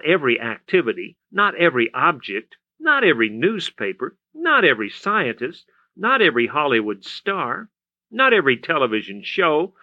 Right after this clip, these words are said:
not every non-Christian neighbor is an enemy out to destroy us.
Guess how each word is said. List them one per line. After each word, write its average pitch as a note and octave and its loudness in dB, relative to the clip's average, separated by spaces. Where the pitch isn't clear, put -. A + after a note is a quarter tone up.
not C4 4
every C#3 4
non-Christian B2+ 2
neighbor C#3+ 0
is B2+ -2
an A2+ -6
enemy B2+ -2
out D#3 -2
to F#3 -6
destroy G3 -4
us. - -16